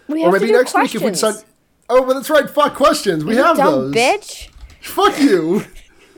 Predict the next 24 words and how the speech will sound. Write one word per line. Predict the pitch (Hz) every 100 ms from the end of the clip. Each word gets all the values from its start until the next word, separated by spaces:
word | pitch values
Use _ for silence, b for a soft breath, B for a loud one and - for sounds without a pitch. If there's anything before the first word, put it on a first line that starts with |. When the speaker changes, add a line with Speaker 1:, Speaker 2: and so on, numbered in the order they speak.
| _ _ - _ - _ B B B B _ _
Speaker 1:
Okay. | 240 202 -
Speaker 2:
Question. | - 208 202 160 120 113
Speaker 1:
I | 269
love | 262
the | 240
questions | 233 165 170 175
we |
Speaker 2:
Um, | 180
Speaker 1:
have | 156
this | 147 -
week. | 139 139 _ _ b b b b
Um, | - 185 175 160 - _
Speaker 2:
What's | 165
that? | 202 - - -
Oh, | 165
yeah, | 160
go | 143
ahead. | 156 139
Speaker 1:
Yeah. | 175 - b b b
So, | - 240 226
uh, | - 220 214 214 - -
our, | 214 208 202
our | 214 214
question, | 208 - 226 - - 233 202 180